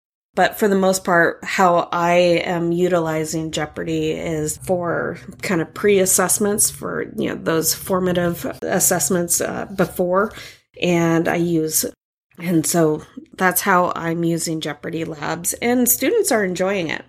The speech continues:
While students are in, typing in the chat how many points they have, they have to keep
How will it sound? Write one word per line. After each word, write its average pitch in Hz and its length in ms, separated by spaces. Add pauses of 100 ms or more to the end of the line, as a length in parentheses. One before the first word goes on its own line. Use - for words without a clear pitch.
(440)
While 185 640
students 196 500
are 170 240
in, - 440
typing 190 420
in 165 120
the 156 80
chat 170 480 (400)
how 196 120
many 175 240
points 175 460
they 202 160
have, 196 340
they 175 80
have 175 220
to - 180
keep - 320